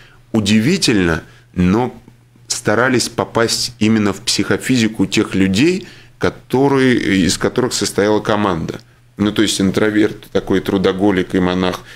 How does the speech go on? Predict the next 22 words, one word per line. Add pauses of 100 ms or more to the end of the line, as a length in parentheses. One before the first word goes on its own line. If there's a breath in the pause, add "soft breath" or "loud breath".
(180 loud breath)
э,
Сергей
Белов, (400 loud breath)
м,
такой
экстраверт, (140)
э, (360 loud breath)
э,
такой
душа
компании (340 loud breath)
нараспашку,
ну,
с,
с
таким,
с
пороком
сердца. (580 loud breath)
А, (1080)
Александр
Белов,